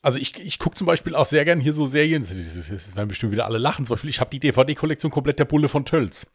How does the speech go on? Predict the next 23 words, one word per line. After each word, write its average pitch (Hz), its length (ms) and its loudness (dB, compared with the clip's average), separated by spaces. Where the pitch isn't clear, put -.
Ich - 140 0
kenne 202 280 4
auch 131 100 0
jede 123 220 2
Folge 131 260 4
davon, 131 320 2
es 165 140 -2
ist 165 120 0
aber 170 180 6
einfach 170 220 2
nur 175 120 4
so, 170 80 -2
das 180 160 0
ist 143 80 -8
so 196 80 0
zum 196 160 -6
Entspannen, 180 340 -2
da 131 80 4
muss 165 140 2
ich 175 60 -4
nicht 185 100 -4
bei 180 100 6
nachdenken. 107 580 -4